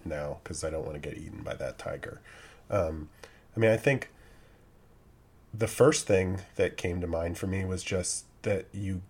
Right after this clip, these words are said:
you gain fear through experience. And so ultimately what you're afraid of is what's happened to you in the past when, you know, you, you aren't afraid of fire until you get burned. And, um,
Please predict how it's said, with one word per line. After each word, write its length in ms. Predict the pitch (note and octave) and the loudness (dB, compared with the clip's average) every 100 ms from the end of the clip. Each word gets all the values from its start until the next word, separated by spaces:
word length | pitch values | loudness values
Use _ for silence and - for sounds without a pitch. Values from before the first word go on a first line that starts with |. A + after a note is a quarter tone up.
| - - - - | -16 -20 -16 -6
you 140 | G2+ | -4
gain 320 | F#2+ G2+ A2 | 0 2 2
fear 260 | A2 G#2 G2+ | 0 0 0
through 220 | - E2+ | -2 -4
experience. 720 | - F#2+ B2 C3+ D2+ - - | -4 -2 0 0 -2 -6 -6
And 120 | F2+ | -4
so 240 | F#2+ G#2+ F2 | 0 2 2
ultimately 520 | G2+ - G2 F2+ F2 | 2 0 0 0 -2
what 180 | E2+ D2+ | -4 -4
you're 160 | F2 | -6
afraid 340 | E2+ - A2+ G2 | -4 2 2 4
of 160 | E2+ | 0
is 240 | F2 F2 - | -4 -6 -6
what's 200 | E2+ - | -4 0
happened 340 | F2+ - F2+ | 0 0 -4
to 80 | G2+ | -2
you 100 | F#2 | -2
in 120 | F2+ | -2
the 60 | F2 | 0
past 580 | - A#2+ - - - - | 4 4 2 -4 -10 -8
when, 340 | D#2+ D2 D2 - | -6 -6 -8 -6
you 80 | F2 | -4
know, 220 | D2+ D#2 | -4 -6
you, 320 | E2+ E2+ D#2+ F2 | -6 -8 -8 -6
you 200 | F2+ F2 | -4 -2
aren't 160 | G2 | -2
afraid 280 | F#2+ - G2 | -2 -2 -2
of 80 | F#2+ | 0
fire 360 | - A#2 F#2+ F2 | 4 6 4 2
until 220 | F2+ F2 | -2 -2
you 100 | F2 | -2
get 220 | F#2 - | -2 -2
burned. 460 | F#2 F2 D2 C#2+ E2 | 0 -2 -2 -8 -8
And, 340 | D#2 D2 D2+ - - - - | -8 -8 -10 -18 -20 -20 -10
um, 400 | F#2+ F2 D#2 D#2 | -4 -2 -4 -8